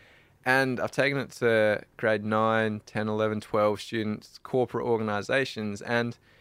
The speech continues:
it has a profound impact. You see, I was eighteen when I took this journey on, and these year twelves, that's them right now. They're about to finish exams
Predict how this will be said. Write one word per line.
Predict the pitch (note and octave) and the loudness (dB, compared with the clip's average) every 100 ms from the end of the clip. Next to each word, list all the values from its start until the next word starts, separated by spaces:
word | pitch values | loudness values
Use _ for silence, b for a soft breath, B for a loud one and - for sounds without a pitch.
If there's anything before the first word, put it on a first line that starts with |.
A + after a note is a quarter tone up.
| b b b - | b b b -10
it | - | -2
has | B2+ F3+ | -2 -2
a | |
profound | F3+ C#3 - G#2+ G#2+ | -6 -8 -4 -4 -4
impact. | - D3 - - - - | -8 -8 -4 -6 -8 -18
You | |
see, | - A#2 A2 | -8 -4 -2
I | G2+ | 0
was | C#3+ D3 - | 0 -2 0
eighteen | A#2+ A2 B2 B2 G#2 G#2 _ - | 0 0 -2 -2 -2 -6 _ -8
when | A#2+ | -4
I | G#2+ | -4
took | - A#2 | -4 -8
this | A#2 G2 | -6 -8
journey | - B2 C3 G#2+ | -4 -2 -2 -2
on, | G2+ G#2 B B B B B B B | -4 -6 B B B B B B B
and | - A2+ A2+ G#2+ - - | 0 2 2 -2 -8 -4
these | A#2+ A#2 | -4 -2
year | A#2 | -4
twelves, | G2+ G#2+ C3 D#3+ - - _ _ | -2 0 0 0 -8 -20 _ _
that's | - D3 - | -2 -2 -2
them | - B2+ A#2 | -2 -2 0
right | G#2+ G#2 | 0 -2
now. | A2 B2+ G#2+ | -2 -2 -2
They're | G2+ G2+ | -2 0
about | A2+ - | -2 -4
to | |
finish | A2+ A2+ A#2+ - | -12 -8 -8 -8
exams | B2+ A#2+ F#2 F#2+ G#2+ - | -10 -4 -4 -2 -6 -10